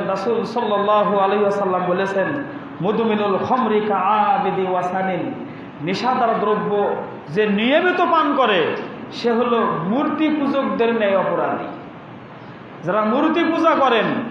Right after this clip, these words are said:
ওদের সম অপরাধী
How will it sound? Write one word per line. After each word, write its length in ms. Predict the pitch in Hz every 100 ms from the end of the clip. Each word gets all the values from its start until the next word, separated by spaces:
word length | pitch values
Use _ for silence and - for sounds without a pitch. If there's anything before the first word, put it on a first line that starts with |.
| - - - - - - - - - - - - - - - - -
ওদের 300 | 240 285 330 311 269 -
সম 340 | - - 294 370
অপরাধী 720 | 381 359 339 302 254 262 208